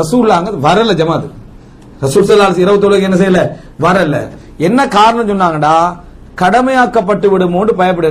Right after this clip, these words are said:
கடமையாக்கப்படுறதுன்னா ஏன் ரசூலுல்லாஹ் பயப்படணும்? கடமையாக்கினா நீங்க செய்யாம போயிருவீங்கன்றதை தான் நான் என்ன செய்றேன்? பயப்படுகிறேன். இதே லெவல்ல நீங்க தொடர்ந்து என்ன செய்ய மாட்டீங்க? இருக்க மாட்டீர்கள் என்பதற்காக ரசூல் ஸல்லல்லாஹு அலைஹி வஸல்லம் விலகி கொள்றாங்க அதுல இருந்து. அதனாலதான் அது ஒரு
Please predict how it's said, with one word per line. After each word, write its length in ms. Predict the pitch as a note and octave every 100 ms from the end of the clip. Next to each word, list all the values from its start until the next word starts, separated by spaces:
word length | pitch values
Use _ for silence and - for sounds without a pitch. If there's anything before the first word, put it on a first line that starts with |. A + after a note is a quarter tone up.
| D#3
கடமையாக்கப்படுறதுன்னா 880 | F#3+ A#3 A#3+ A#3+ A3+ A3 A3+ A3+ C4 A#3+ A3
ஏன் 120 | A3
ரசூலுல்லாஹ் 300 | G#3+ A3 G#3
பயப்படணும்? 380 | G3+ F#3+ E3+ D#3 - - - - - - -
கடமையாக்கினா 680 | D3 G#3+ A3+ A3 G#3+ G3+ A#3
நீங்க 220 | G#3 F3 E3
செய்யாம 460 | F#3 G#3 B3 B3 B3
போயிருவீங்கன்றதை 680 | G#3 A3 G#3+ G#3+ G3+ F#3+ F3+
தான் 180 | F#3 G#3+
நான் 100 | G3
என்ன 100 | F#3+ E3+
செய்றேன்? 260 | F3+ D3 - - - -
பயப்படுகிறேன். 720 | E3+ G#3 G#3+ G3 F3+ F3+ E3+ C3 C3
இதே 200 | F3+ A#3
லெவல்ல 320 | A3 A3 A#3+
நீங்க 140 | A3+ G3+
தொடர்ந்து 300 | G3+ A3 G#3+
என்ன 120 | G3+
செய்ய 140 | G#3+ G#3+
மாட்டீங்க? 280 | G3+ G3 D3 - - -
இருக்க 380 | E3 G#3 B3 A#3+
மாட்டீர்கள் 760 | G#3+ G3+ A3 - C4+ C#4 B3+ A#3+
என்பதற்காக 520 | A#3 A3+ - A3 G3
ரசூல் 320 | F3+ F3 A3
ஸல்லல்லாஹு 320 | G#3+ G3+ F#3+ F#3
அலைஹி 120 | F3
வஸல்லம் 260 | F3 E3 D#3+
விலகி 220 | G3+ G#3+
கொள்றாங்க 360 | F#3 E3 D3
அதுல 140 | C3+ A#2
இருந்து. 180 | G#2 - - - - - - -
அதனாலதான் 760 | C3+ G3 A#3 A#3 A3 G3+ A#3+ C#4 -
அது 140 | F#3+
ஒரு 120 | G#3